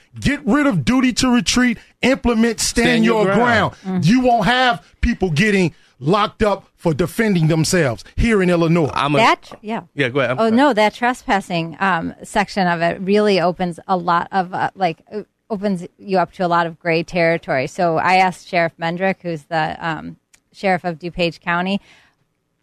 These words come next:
Speaker 3: w-, what if somebody is at a school trespassing in, like, a school bathroom? Uh, can police go in and m-,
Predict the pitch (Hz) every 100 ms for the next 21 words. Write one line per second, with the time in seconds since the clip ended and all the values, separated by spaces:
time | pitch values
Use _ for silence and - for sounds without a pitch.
0 | _ 208 - 208 214 220 - 208 196 185
1 | 175 165 160 147 - - 190 165 - -
2 | _ - 196 - 180 165 175 170 160 170
3 | - - 180 165 156 160 165 - 64 57
4 | - _ _ _ _ _ - - _ _
5 | - 190 - 180 - 180 180 170 170